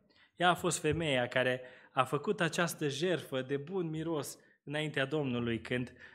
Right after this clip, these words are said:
a făcut gestul acela de ungere a picioarelor.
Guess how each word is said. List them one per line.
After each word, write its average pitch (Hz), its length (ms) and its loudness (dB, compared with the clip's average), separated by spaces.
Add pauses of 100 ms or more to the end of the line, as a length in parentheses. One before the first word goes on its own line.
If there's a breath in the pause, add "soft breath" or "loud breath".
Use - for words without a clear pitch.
a 139 120 4
făcut 143 340 2
gestul 156 360 0
acela 131 420 2
de 123 100 -2
ungere 123 460 -2
a 117 100 -2
picioarelor. 117 760 -4